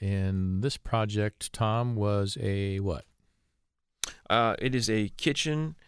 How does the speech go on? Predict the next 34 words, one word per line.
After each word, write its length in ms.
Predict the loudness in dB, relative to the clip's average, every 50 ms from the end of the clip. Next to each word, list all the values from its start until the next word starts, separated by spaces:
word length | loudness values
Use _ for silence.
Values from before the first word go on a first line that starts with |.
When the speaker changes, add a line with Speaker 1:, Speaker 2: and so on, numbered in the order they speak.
| -20 _ _ _ -6
Speaker 2:
and 280 | -4 -2 0 0 2 2
mudroom, 580 | 4 4 2 2 2 2 4 4 2 0 -2 -4 -10 _ _ _ _ _ _ _ _ _ -10 -6
uh, 320 | -4 -4 -2 -2 -2 -4 -6 -4
and 100 | -4 -2
a 60 | -2
dog 340 | 0 2 2 2 2 2 0
washing 440 | 0 -2 -2 -2 -2 -4 -6 -6 -6
area. 380 | -6 -6 -6 -8 -8 -12 -14 -8 -4
Speaker 1:
Right. 200 | -4 -4 -4 -6 -12 _ _ -16 -16 -14 -14 -16 -18 -20 _ -8
So, 360 | 0 2 4 4 2 0 -6 -10 -6
dog 300 | 2 4 4 4 4 2
washing 440 | 2 2 2 2 2 0 0 2 2
area. 340 | 2 2 0 -2 -4 -6 -6 -10 _ _ -4
And 280 | -2 0 0 2 2
it's 160 | 0 0 0 0
amazing 400 | 0 2 2 0 0 2 2 2
how 160 | 2 2 2
often 340 | 2 2 0 0 0 0 0
we 120 | 0 2
get 160 | 2 0 0 2
into 580 | 2 0 0 -2 -2 -2 0 0 0 -2 -2 -4 -8 _ _ -20 -20 -20 -20 -20 _ _ _ _ _ _ -2
animal-related 960 | 0 2 2 2 2 2 2 2 2 0 0 0 0 0 0 0 0 -2 -2
remodeling, 580 | 0 0 0 0 0 0 -2 -2 -2 -2 -4 -2
isn't 240 | -2 -2 -2 -4 -6
it? 120 | -8 -10 _ _ -10 -8
Speaker 2:
Uh, 260 | -6 -6 -6 -4 -2
there's 240 | -2 0 0 0 0 -2
a 40 |
lot 580 | -2 -2 -2 -2 -2 0 0 0 0 -2 -4 -6 _ _ _ _ _ _ _ _
that 160 | -10 -10 -10 -4
goes 260 | -2 -2 -2 0 0
into 260 | 0 0 2 0 0
that. 260 | -2 -2 -2 -4 -4 0
Speaker 1:
Yeah. 260 | 2 4 4 4 2